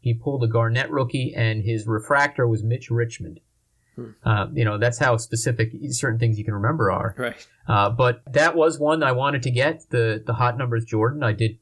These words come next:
Speaker 1: I was able to pick one of those up before they really shot up. I do like the ninety-six, I think it's the gold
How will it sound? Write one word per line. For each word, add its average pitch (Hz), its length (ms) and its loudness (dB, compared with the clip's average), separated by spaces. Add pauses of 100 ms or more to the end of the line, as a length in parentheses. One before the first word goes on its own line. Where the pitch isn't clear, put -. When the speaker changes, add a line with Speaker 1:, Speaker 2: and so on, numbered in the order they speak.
Speaker 1:
I 113 80 0
was 110 220 0
able 110 200 0
to 107 40 -4
pick 117 240 -2
one 107 140 0
of 104 80 0
those 104 180 0
up 117 220 0
before 110 320 0
they 104 80 -2
really 107 340 0
shot 156 280 2
up. 190 220 0 (680)
I 131 120 4
do 139 260 2
like 170 360 4
the 131 100 0
ninety-six, 143 1200 0
I 120 120 0
think 196 200 -4
it's 294 140 -4
the 147 100 0
gold 131 460 0